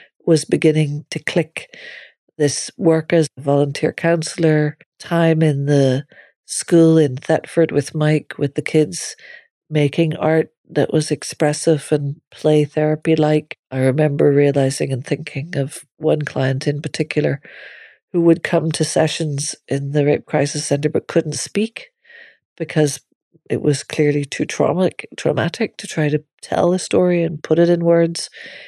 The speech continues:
And she and I exchanged notes. I would pass her a comment or a note or a reflection while she would write her story. And then my friend, whose final exhibition in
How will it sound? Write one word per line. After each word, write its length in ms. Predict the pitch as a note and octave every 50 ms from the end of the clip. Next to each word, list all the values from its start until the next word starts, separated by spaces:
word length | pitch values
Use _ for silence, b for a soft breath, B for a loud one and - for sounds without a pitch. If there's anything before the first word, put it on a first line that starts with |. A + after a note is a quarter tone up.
| B B B -
And 180 | D#3 D3+ C#3+
she 320 | C#3 - - - E3 D#3+ D#3+
and 140 | D#3 D#3
I 300 | D#3 D3+ D3+ D3+ D3+ C#3+ -
exchanged 720 | - - - - - - - D#3 D3+ D3+ D3+ D#3 D#3+ - -
notes. 480 | D3 D#3+ E3+ D#3 - - - - -
I 140 | D3+ D3 D3
would 240 | D3+ D3 C#3 C#3+ - _ b b b b b b _ _
pass 280 | - D#3 D#3 D3+ -
her 280 | - D#3 D3 C#3+ C#3+ D3
a 40 | -
comment 540 | - - F3 E3+ D#3+ D#3+ C#3+ D3+ D#3+ -
or 80 | D3+ B2+
a 80 | B2+ C3+
note 340 | C#3 D#3 E3 D#3 C#3+ -
or 160 | D3 C#3+ C3+ C3+
a 80 | C#3+
reflection 640 | D#3 D3+ - - - D#3 D#3 - - - - - D#3+ - B B B B B B B _ -
while 200 | E3 D3 C#3+ C#3
she 220 | - - - D#3+
would 180 | D3+ D3 C#3+ -
write 320 | - D3+ D#3 D#3+ D3+ -
her 120 | - -
story. 540 | C3+ - - - D3 C#3+ C#3 C#3 C#3+ C#3+ - B B B B B B B B B B
And 160 | D#3+ D#3 D#3
then 160 | E3 D#3+ E3
my 120 | E3 D#3+ D3
friend, 600 | - - - D#3+ D#3+ D#3 D#3+ D#3+ D#3 D3+ - - B B B B B B B B
whose 220 | - D#3 C#3 -
final 580 | - - E3 D#3 C#3+ D3 D3 D#3 C#3+ C#3+ - - -
exhibition 840 | C3+ B2 - - - - E3 E3+ E3 D3 - - - - - C#3+ C3+ - _ _
in 440 | - D#3+ D#3 C#3+ D3 D3+ D3 C#3+